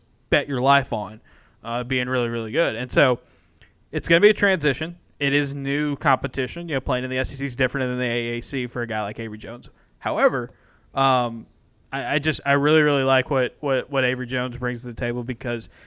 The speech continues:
that second quarterback, I mean, it is, you could argue that center is the second most position, most important position on the offense,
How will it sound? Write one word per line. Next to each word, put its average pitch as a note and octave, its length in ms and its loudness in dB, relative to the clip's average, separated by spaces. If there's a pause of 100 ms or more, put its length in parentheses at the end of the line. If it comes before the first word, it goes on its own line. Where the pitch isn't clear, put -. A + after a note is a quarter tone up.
(160)
that C#3+ 240 2
second - 400 2
quarterback, C3 500 2
I C3 40 -6
mean, B2+ 160 -2
it C3 80 4
is, C3 300 0 (520)
you D#3 160 -4
could F3 180 8
argue D3+ 500 8
that C3+ 180 -4
center C#3+ 420 2
is C#3 140 2
the D3 100 0
second C#3 400 -2
most C#3+ 240 4
position, D#3 540 2
most D3 220 0
important D#3 320 4
position D3 360 0
on C#3+ 80 2
the C#3+ 160 2
offense, E3 460 0